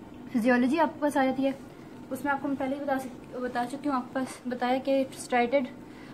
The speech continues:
आपके पास cardiac muscle cells होते हैं और वो striated क्यों होते हैं, क्योंकि एक्टिन और मायोसिन filaments होते हैं, ठीक है, जो उसको बनाते हैं। Syncytium, cardiac मसल एज ए syncytium का function क्या है?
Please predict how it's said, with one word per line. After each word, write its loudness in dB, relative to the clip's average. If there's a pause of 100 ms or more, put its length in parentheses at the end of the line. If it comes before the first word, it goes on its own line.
आपके 0
पास 2
cardiac 0
muscle 0
cells 2
होते 2
हैं 4
और 6
वो -4
striated 2
क्यों 0
होते 2
हैं, 0
क्योंकि -2
एक्टिन 2
और 6
मायोसिन 6
filaments 2
होते -4
हैं, -2
ठीक -6
है, 4
जो 2
उसको -2
बनाते 0
हैं। -2 (500)
Syncytium, 2
cardiac 4
मसल 2
एज 4
ए 2
syncytium 0
का 2
function 2
क्या 0
है? -6